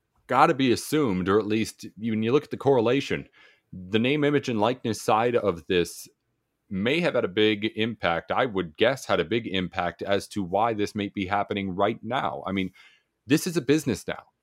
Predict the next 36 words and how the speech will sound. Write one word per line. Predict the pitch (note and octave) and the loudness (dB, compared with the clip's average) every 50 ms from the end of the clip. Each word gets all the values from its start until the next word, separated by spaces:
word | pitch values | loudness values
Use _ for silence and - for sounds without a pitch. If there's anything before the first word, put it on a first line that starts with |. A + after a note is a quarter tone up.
| _ _ _ _ _ _ | _ _ _ _ _ _
College | - A#2+ B2+ D3 D3+ C#3+ C3+ | 2 4 6 6 6 4 4
football | - - C#3+ C#3+ - C#3 C3 C3 - - - | 4 2 4 4 4 4 4 4 2 2 2
is | A#2 B2 C#3 C3 A2+ - | 2 2 2 2 0 0
a | - B2 | 0 0
business | A2 - A#2 A#2+ A2 - C3 A#2+ - A#2+ | 0 0 0 0 0 -2 -4 -4 -4 -2
in | A2+ | -2
the | A2 G#2 | -2 -2
same | - - - A#2+ B2+ C3 B2+ A#2+ | -2 -2 -2 -2 0 -2 -2 0
way | A#2 A#2 A#2 A#2+ B2 | 2 2 2 2 2
that | A2 A2 A2 - | 0 -2 -2 -2
the | - A#2 - A2 | -4 -6 -4 -4
N | A2 A#2 | -2 -2
F | A2+ A2 - - | -2 -2 -2 0
L | A#2+ A#2+ B2+ B2 A#2+ - | 0 2 2 2 2 2
is | A2+ A2 A2 A2 G2+ - - | 2 2 2 2 -2 -2 0
a | A2 G#2 | 0 0
business | G#2 F#2+ G#2+ A#2+ A#2+ - A2 E2+ D2 C#2+ - - | 2 2 2 0 2 0 -2 -2 -2 -4 -8 -8
in | - A2 A#2+ A#2+ | -6 -4 -4 0
a | G2+ G#2 | 2 2
way, | G2 F#2 A2 C3 B2 E2 | 4 4 4 4 2 2
because | C#2+ F2 E2+ - G#2 F#2 - - - - - - _ | 0 0 0 0 0 -2 -2 -6 -14 -20 -20 -4 _
we | A2+ C3 E3 | 2 2 2
have | D#3+ E3 - - - | 2 0 -4 -6 -2
players | - D3+ D#3 D#3 D3 B2 G#2+ - G#2 | 2 4 4 4 4 2 2 0 0
making | G#2 A2 A2 - C3 A#2 G2+ G2 | 0 0 0 0 -2 -2 0 0
millions | A2 B2 B2+ B2+ B2+ B2 A#2+ A#2 A2 - B2 | 0 0 0 2 0 0 0 0 -2 -4 0
of | - A2 G#2 F#2+ - | 0 0 0 2 4
dollars. | G#2 G2 G#2 G#2 E2+ C#2 - - - - | 4 4 4 4 2 -2 -6 -10 -6 -4
It's | - G#2+ - | -4 -4 -2
gonna | - - B2 D3 C#3+ - | 0 0 2 2 4 4
open | C3+ C#3+ C#3 - A#2+ | 4 4 4 2 0
up | A#2+ - - | 0 0 -2
to | - B2 | -2 -2
even | A2+ A#2 A2+ A#2 A#2 | -2 -2 -2 -2 -2
more | A2 A2 A#2 C3 C3 | 0 0 0 0 0
money, | A2+ F#2 D2+ - - | 0 -2 -4 -4 -8